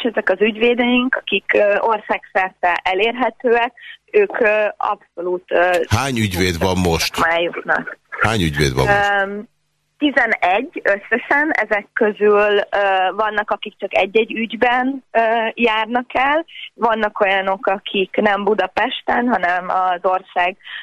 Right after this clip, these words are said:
Speaker 1: öt nagy régiójában elérhetőek, ö, de összesen tizenegyen vannak.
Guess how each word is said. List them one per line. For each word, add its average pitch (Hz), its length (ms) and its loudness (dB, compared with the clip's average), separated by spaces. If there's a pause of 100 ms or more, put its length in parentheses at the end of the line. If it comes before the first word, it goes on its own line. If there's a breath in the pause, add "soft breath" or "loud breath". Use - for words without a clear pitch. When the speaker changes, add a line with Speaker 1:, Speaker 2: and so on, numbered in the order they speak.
(140)
Speaker 1:
öt 190 240 2 (260)
nagy 196 220 2
régiójában 214 1300 0
elérhetőek, 247 1080 0 (680 soft breath)
ö, 190 80 0 (340)
de 202 220 2
összesen 190 340 -4
tizenegyen 160 600 -4
vannak. - 480 -2